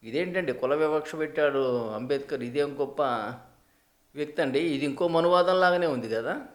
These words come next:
కొన్ని కులాలకు ప్రాముఖ్యం ఉండి కొన్ని కులాలకు ప్రాముఖ్యం లేకపోతే మనువాదానికి రాజ్యాంగానికి తేడా ఏముంది?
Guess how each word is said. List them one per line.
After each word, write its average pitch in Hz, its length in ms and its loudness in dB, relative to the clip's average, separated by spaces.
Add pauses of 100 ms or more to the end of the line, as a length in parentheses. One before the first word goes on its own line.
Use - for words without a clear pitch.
(640)
కొన్ని 175 200 -4
కులాలకు 170 420 4
ప్రాముఖ్యం 170 720 2
ఉండి 180 240 0
కొన్ని 165 260 0
కులాలకు 165 380 4
ప్రాముఖ్యం 165 560 0
లేకపోతే 147 760 0 (320)
మనువాదానికి 190 760 6
రాజ్యాంగానికి 185 680 6
తేడా 170 280 6
ఏముంది? 202 500 2